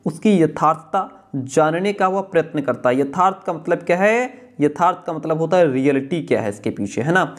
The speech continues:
सत्य क्या है, सही क्या है? तो आप जहाँ भी रहते हैं, वहाँ की यथार्थता, वहाँ की रियलिटी को आप समझना चाहते हैं। मनुष्य के अंदर तथ्यों को जानने, देखिएगा,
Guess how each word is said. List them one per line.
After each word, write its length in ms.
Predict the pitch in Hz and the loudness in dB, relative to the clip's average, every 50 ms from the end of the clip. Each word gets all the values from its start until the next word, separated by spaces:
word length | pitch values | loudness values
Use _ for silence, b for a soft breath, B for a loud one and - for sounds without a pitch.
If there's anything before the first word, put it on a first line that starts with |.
| B B B - | B B B -18
सत्य 440 | - - - 226 226 226 - 208 | -8 -2 0 0 0 0 -2 -4
क्या 180 | 202 - 160 120 | -2 0 -2 -2
है, 160 | - 123 120 | -2 -4 -10
सही 440 | 120 - - - 202 190 196 226 220 | -14 -6 -2 -2 0 0 0 -2 -2
क्या 220 | 220 - 139 104 | 0 -2 -2 -2
है? 220 | - - - - - _ _ _ _ _ _ b b b b b b b b - | -4 -6 -14 -20 -20 _ _ _ _ _ _ b b b b b b b b 2
तो 380 | 247 254 254 214 - - - - - | 4 4 4 2 0 -4 -6 0 2
आप 240 | 170 185 170 156 139 - | 2 2 2 -2 -6 -8
जहाँ 260 | 175 170 208 226 208 | -4 -2 -2 -2 -2
भी 100 | 196 165 | -4 -4
रहते 280 | 127 107 98 - - 78 | -6 -6 -8 -10 -16 -18
हैं, 80 | - - | -16 -8
वहाँ 240 | 139 135 156 156 180 | -2 0 0 0 0
की 180 | 180 - 196 180 | -2 -4 -4 -4
यथार्थता, 480 | 160 - 160 143 151 147 151 - 180 | -4 -2 0 0 0 0 0 -2 -2
वहाँ 180 | 165 156 156 156 | 0 0 -2 -2
की 120 | 156 170 | -4 -4
रियलिटी 480 | 156 127 131 139 147 156 151 - 202 196 | -2 0 2 2 2 2 0 0 -2 -2
को 140 | 196 - 180 | 0 2 2
आप 180 | 180 180 180 | 2 2 0
समझना 400 | - - 165 156 151 156 156 147 | -2 -4 -2 -2 -2 -2 -2 -2
चाहते 360 | 139 - - 98 - - - - | -2 -2 -6 -8 -8 -8 -10 -12
हैं। 220 | - - - - _ _ B B B B B B B B B - | -12 -14 -18 -20 _ _ B B B B B B B B B 0
मनुष्य 320 | 156 175 208 226 226 226 - | 2 4 4 4 2 2 2
के 100 | 254 247 | 0 0
अंदर 340 | 233 - 180 180 185 202 220 220 - - - - _ _ - | 2 0 -2 -2 0 0 -2 -2 -4 -14 -20 -20 _ _ -2
तथ्यों 380 | 180 175 - - - - 226 226 | -2 -2 -2 -4 0 0 2 2
को 300 | 226 220 202 226 B B B B - 151 | 2 0 -2 -4 B B B B -8 -6
जानने, 680 | 135 123 123 165 165 170 175 175 175 170 170 190 - - - - _ _ 156 | -6 -2 0 2 2 2 0 -2 -6 -8 -10 -12 -14 -16 -20 -20 _ _ -4
देखिएगा, 460 | 123 127 - - 131 120 123 127 | -4 -2 0 0 0 0 0 -2